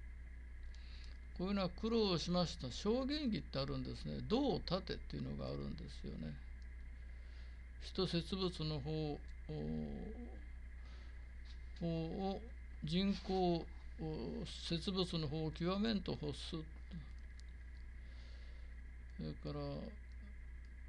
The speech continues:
胴を立てて長短を測る。こういうものですね。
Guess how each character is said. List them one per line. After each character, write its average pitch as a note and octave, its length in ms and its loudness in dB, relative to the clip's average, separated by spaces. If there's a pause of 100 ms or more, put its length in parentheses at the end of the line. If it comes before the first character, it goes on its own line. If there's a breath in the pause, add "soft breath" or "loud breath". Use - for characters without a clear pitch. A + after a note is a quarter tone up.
(320)
胴 F#3+ 220 6
を - 20 4
立 F3 400 2
て C#3 260 2
て - 80 -4 (180)
長 F#3+ 260 2
短 D#3 160 -2
を F3 340 2 (380)
測 C#3+ 280 0
る。 - 80 -2 (1700)
こ G#3+ 220 -2
う A#3 60 2
い B3+ 60 2
う B3 60 0
も A#3+ 140 4
の A3 300 4
で C#3+ 100 -4
す - 120 -6
ね。 F3+ 220 -2